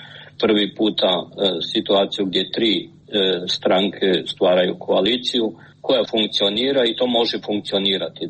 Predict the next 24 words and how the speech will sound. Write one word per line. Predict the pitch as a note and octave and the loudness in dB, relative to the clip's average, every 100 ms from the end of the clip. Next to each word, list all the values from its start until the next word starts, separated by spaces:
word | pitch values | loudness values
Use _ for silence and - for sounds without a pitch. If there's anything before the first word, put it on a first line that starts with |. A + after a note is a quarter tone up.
| G2 | 0
Dakle, | G2 G#2 G2+ G2 - - - - A2+ | 0 2 2 2 -2 -6 -8 -4 2
nije | B2 D3 A2 - | 4 4 0 -2
pitanje, | B2 B2 G#2+ G#2+ G#2 G2 | -2 0 0 2 2 0
e, | F2+ - _ - G2+ G2 F#2+ F#2+ F#2 - - - | -4 -12 _ -2 0 2 0 0 -2 -6 -16 -2
upitno | - A2+ - - F#2+ F#2 F#2 _ _ | 2 2 0 0 0 0 -4 _ _
da | G#2+ | 0
li | G#2+ | 0
će | G#2+ G#2+ | -2 -4
to | A2 | -2
biti | G2 A2 G#2 F2+ | -2 -2 -4 -4
dvije, | G2 C3+ C3+ A#2+ G2+ | 0 2 4 2 0
tri, | - A#2 B2 A2+ - | -4 0 2 2 2
četiri | A#2 A#2 - G#2 | 0 0 0 -2
ili | G2 | 0
šta | - A2 | 2 2
ja | G#2 | 2
znam | A2 | 0
koliko, | - A#2 - G2 | 0 0 2 2
e, | E2+ - G#2 - | 2 -2 -4 0
partija. | A#2 - - A#2+ | 0 0 0 0
Logično, | G#2 A2+ A2 - G#2 | 2 0 -2 -4 -2
što | - | 2
je | A2 G2 A2+ | 2 2 0
više, | A#2+ | 0